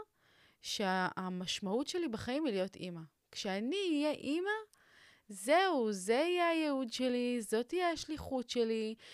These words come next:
שם אני אמצא את הסיפוק ואת המשמעות, אז אל תפנו אליי בכלל, כל עוד אין לי ילד, אני לא, כאילו, תעזבו אותי." ונורא ציפיתי לזה, ונורא חיכיתי לזה, ואז כשאדם בא, כאילו אמרתי, "אוקיי,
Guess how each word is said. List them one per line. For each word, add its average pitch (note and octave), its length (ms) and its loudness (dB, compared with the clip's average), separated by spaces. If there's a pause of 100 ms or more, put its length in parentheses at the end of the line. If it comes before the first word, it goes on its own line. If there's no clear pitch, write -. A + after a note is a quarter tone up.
(160)
שם B3 300 2
אני E4+ 100 0
אמצא D4 180 0
את C#4+ 80 -2
הסיפוק C4 480 -4
ואת B3+ 180 2
המשמעות, G#3 580 -2
אז F#3+ 120 0
אל A3+ 100 6
תפנו F4+ 380 -4 (140)
אליי A3 160 8
בכלל, E3+ 380 2
כל C#4 220 4
עוד G3+ 140 2
אין F4 140 4
לי D#4+ 200 4
ילד, F#3+ 340 6
אני A3 180 2
לא, C#4+ 280 6
כאילו, G4 600 0
תעזבו A3 420 0
אותי." G#4 300 -2 (920)
ונורא G3 240 4
ציפיתי D#4+ 460 -4
לזה, D#3+ 220 -4 (680)
ונורא F3+ 240 -4
חיכיתי C4+ 480 -4
לזה, D#3+ 280 -4
ואז F3+ 200 -4
כשאדם A3 540 -2
בא, B3 140 8 (1200)
כאילו A#3 220 2
אמרתי, C4+ 200 2
"אוקיי, D4 560 2